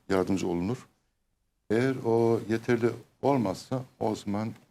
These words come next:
küçük ve minimal invazif bir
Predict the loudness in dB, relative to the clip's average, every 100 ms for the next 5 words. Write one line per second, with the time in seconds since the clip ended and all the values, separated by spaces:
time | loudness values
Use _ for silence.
0 | _ -8 -6 -10 -2 2 4 4 2 4
1 | 4 2 2 -2 0 0 -2 -6 -8 -12
2 | _ _ _ _ _ _ 0 0 -2